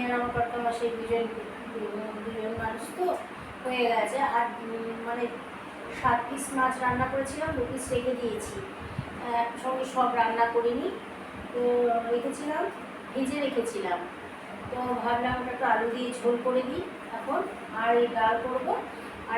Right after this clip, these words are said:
এই পুঁই শাকের ঘ্যাট করবো, ব্যাস। এই গরমের খাবার, তাই খেতে পারি কি না সন্দেহ। খেতে পারি, চাই না পারি, রান্না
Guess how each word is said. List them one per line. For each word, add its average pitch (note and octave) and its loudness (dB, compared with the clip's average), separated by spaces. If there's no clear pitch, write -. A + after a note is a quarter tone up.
এই A3+ 0
পুঁই A#3 0
শাকের B3 2
ঘ্যাট A3 0
করবো, F#3 -2
ব্যাস। G#3+ 4
এই - 4
গরমের B3+ 2
খাবার, A#3+ 6
তাই G#3+ 6
খেতে B3 0
পারি A3 6
কি C4 -4
না C4 4
সন্দেহ। A#3 2
খেতে C#4+ 2
পারি, C#4 4
চাই C4+ 4
না B3 0
পারি, B3 0
রান্না A3+ -2